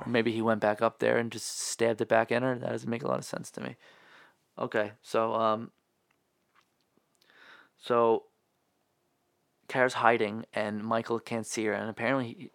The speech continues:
sh-, he gets hit in the back with the poker, and it sends him down the stairs and knocks him out, and he's just on the floor, knocked out.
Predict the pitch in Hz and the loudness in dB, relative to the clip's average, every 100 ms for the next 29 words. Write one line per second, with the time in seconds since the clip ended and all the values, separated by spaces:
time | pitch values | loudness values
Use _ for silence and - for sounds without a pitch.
0 | - - - - 123 113 - 165 156 127 | -12 -10 -8 -6 -2 -2 0 0 0 0
1 | 113 107 117 - - 107 - - - 117 | 2 4 6 4 -2 -4 -6 -10 -2 2
2 | 123 147 147 - - - - - 117 110 | 4 2 0 -4 -20 -20 -20 -4 -2 -2
3 | 110 - 123 123 117 110 107 107 - 107 | -4 2 2 2 0 2 2 0 -2 0
4 | 98 98 - 107 101 - - 101 98 - | 0 -2 -8 0 0 0 -4 -6 -6 -8
5 | - 113 110 110 110 104 104 - 98 92 | -12 -10 -10 0 2 2 -2 -6 -6 -6
6 | 113 101 - - - | -4 -4 -2 -4 -4